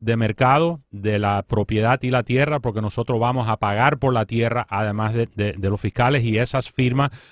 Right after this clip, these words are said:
muy prestigiosas internacionales, unas Deloitte and Touche, el otro Houlihan Lokey, firmas de Nueva York, no han terminado su trabajo. So,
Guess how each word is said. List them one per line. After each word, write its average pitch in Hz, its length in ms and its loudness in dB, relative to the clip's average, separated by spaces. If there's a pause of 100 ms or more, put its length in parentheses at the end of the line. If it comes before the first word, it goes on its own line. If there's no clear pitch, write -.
(340)
muy 123 240 4
prestigiosas 131 680 2
internacionales, 110 720 0
unas 117 180 0
Deloitte 110 340 0
and 98 120 -4
Touche, 139 320 0
el 104 80 -2
otro 110 200 -2
Houlihan 107 420 0
Lokey, 131 260 2
firmas 110 380 0
de 120 60 0
Nueva 113 200 0
York, 127 280 0 (260)
no 123 240 2
han 143 120 0
terminado 123 600 0
su 110 160 -2
trabajo. 90 520 0 (500)
So, 110 360 0